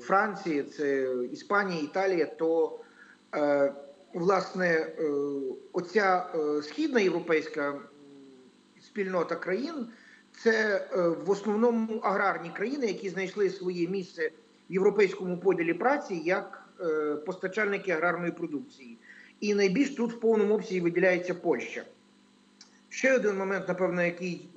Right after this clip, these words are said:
варто згадати: що, е, всі аграрні партії тих країн весь час були при владі.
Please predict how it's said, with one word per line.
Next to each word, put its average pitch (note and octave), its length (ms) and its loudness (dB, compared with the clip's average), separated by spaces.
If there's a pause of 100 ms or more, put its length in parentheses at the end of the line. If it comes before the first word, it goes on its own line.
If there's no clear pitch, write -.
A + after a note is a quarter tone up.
варто E3 500 2
згадати: F#3 600 0 (140)
що, F#3 320 -2 (520)
е, D#3+ 400 2 (460)
всі - 380 -8
аграрні F3+ 600 0
партії D#3+ 480 -2
тих F#3 160 -4
країн G#3 480 -6 (640)
весь G#3+ 340 0
час A3 280 0 (100)
були A3 200 0
при G#3 160 0
владі. B2+ 360 -2